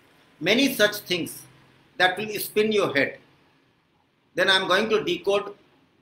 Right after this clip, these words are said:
the future tourism threats and the opportunities post-pandemic. It will not be a short session like sixty minutes or ninety minutes. This will be one twenty minutes of free masterclass.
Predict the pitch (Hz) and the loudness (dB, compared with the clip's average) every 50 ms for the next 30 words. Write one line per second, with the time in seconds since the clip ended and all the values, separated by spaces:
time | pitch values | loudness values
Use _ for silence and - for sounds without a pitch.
0 | _ - 160 160 160 - 190 214 226 220 240 247 240 - - 196 190 196 185 160 | _ -6 -6 -6 -6 -4 -6 -4 -4 0 0 0 0 0 -2 0 0 0 0 -2
1 | 185 190 170 - - - 160 175 - - - - - - - - 165 180 175 208 | -4 -4 -4 -6 -4 -2 0 0 0 -2 -8 -16 -18 -14 -4 -4 -2 0 0 0
2 | 202 - 165 165 - 185 160 - - 165 160 147 147 151 180 170 - - 147 143 | 0 2 0 0 0 -2 -6 -4 -4 -6 -6 -6 -6 -8 -10 -10 -10 -6 -6 -6
3 | 139 - - 123 107 98 - - - - _ _ _ _ _ _ _ _ _ _ | -6 -4 -6 -8 -8 -8 -12 -18 -20 -20 _ _ _ _ _ _ _ _ _ _
4 | _ _ _ _ _ _ _ _ _ _ _ _ _ _ _ _ _ _ _ _ | _ _ _ _ _ _ _ _ _ _ _ _ _ _ _ _ _ _ _ _
5 | - 190 190 214 214 190 190 190 190 - 196 208 202 196 - 170 175 180 180 180 | -8 -6 0 0 0 2 2 0 -2 0 0 0 0 0 0 0 2 0 0 0
6 | - - - 185 170 - 180 175 165 165 160 156 - 170 156 - - 185 165 165 | -6 -8 -6 -4 -4 -4 -4 -2 0 0 0 0 -4 -10 -12 -10 -8 -6 -6 -6
7 | 165 165 165 - 165 156 143 143 139 135 135 165 147 156 160 202 - - - - | -6 -8 -6 -4 -4 -2 0 0 -2 -2 -4 -6 -10 -8 -10 -12 -12 -16 -20 -20
8 | _ _ _ _ _ - 180 170 - 190 185 180 170 180 165 151 160 180 - - | _ _ _ _ _ -6 -4 -2 -2 -2 -2 -2 -2 -4 -2 0 -2 -2 -2 -2
9 | - 190 185 180 - 190 180 175 175 175 180 170 - 175 156 - - 170 175 151 | -4 -4 -4 -4 -4 -6 -6 -6 -6 -6 -6 -8 -6 -6 -6 -6 -6 -8 -6 -4
10 | 139 127 120 117 - - 117 - - 98 90 92 - - - | -4 -6 -6 -8 -10 -14 -16 -16 -14 -16 -16 -16 -18 -20 -20